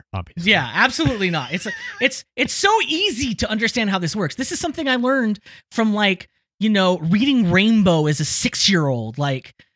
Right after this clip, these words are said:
Speaker 2: it's not hard to understand how airborne virus works and that if you
Speaker 1: Mm-hmm.
Speaker 2: wear a mask, it will help. Like,
Speaker 1: Yeah.
Speaker 2: it's not that hard. And I don't know. I, I don't go in there and see all the people not wearing masks and go and throw a fit and be like, "I can't come in here."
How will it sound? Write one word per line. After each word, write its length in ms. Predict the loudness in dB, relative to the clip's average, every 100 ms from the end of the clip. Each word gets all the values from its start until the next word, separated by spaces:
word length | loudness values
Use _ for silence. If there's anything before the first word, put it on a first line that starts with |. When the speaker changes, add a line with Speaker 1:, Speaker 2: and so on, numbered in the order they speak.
| _ _
Speaker 2:
it's 220 | -4 0
not 380 | 2 4 4 2
hard 260 | 2 2
to 60 | 0
understand 460 | -2 -4 -2 -2 -2
how 100 | -4
airborne 680 | -2 -2 -2 -2 -2 -4 -8 _ _
virus 500 | -2 0 0 0 -2
works 500 | -4 -6 -8 -12 -12 -6
and 200 | -2 2
that 140 | 2 2
if 120 | 0
you 100 | 0
Speaker 1:
Mm-hmm. 60 | 0
Speaker 2:
wear 160 | 0 2
a 40 |
mask, 460 | 4 4 4 0 -6
it 100 | -8
will 140 | -6
help. 240 | -6 -8 -8 -10 _ _ _
Like, 300 | 0 0 -4 -10
Speaker 1:
Yeah. 320 | -8 -6 -10 -10
Speaker 2:
it's 120 | -8
not 200 | -6 -6
that 120 | -6
hard. 320 | -6 -10 -10 -16 _ -2
And 320 | 0 2 -2 -6 -20 _ _ _ _ _
I 140 | -2 0
don't 140 | 0
know. 140 | 0 2
I, 180 | 2 2
I 120 | 2 2
don't 180 | 2
go 240 | 2 2 4
in 140 | 2
there 180 | 2 2
and 100 | 0
see 140 | 0
all 100 | 0
the 80 | 0
people 260 | -2 -4 -2
not 200 | -2 -2
wearing 180 | -2 -2
masks 380 | -2 -4 -4
and 120 | -4 -4
go 120 | -6
and 160 | -8
throw 240 | -4 0 0
a 40 |
fit 320 | -4 -4 -4
and 120 | -4 -8
be 80 |
like, 160 | -8 -10 -16 -20 -4 2
"I 140 | 4
can't 260 | 4 0 0
come 220 | 0 2
in 120 | 2
here." 320 | 4 2 0